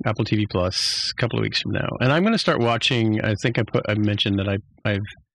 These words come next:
started P V R-ing the final season. Oh my God, I can't believe it's over,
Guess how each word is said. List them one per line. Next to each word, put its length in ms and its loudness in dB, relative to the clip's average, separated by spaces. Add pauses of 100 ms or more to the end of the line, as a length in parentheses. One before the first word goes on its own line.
(160)
started 220 4
P 180 2
V 180 4
R-ing 560 2
the 260 2
final 480 2
season. 480 2
Oh 60 2
my 80 4
God, 220 2
I 20 0
can't 200 2
believe 160 2
it's 120 -2
over, 420 2